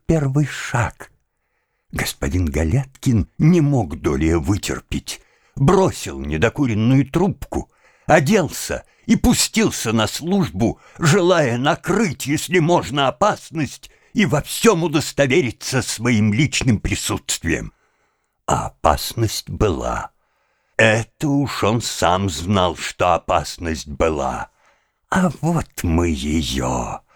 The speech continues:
и раскусим», — говорил господин Галяткин, снимая шинели калоши в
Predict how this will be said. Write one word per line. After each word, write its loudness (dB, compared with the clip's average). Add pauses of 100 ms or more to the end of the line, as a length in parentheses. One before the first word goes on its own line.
(400)
и 6
раскусим», — 0
говорил -2
господин -2
Галяткин, 0
снимая 2
шинели 2
калоши -2
в -10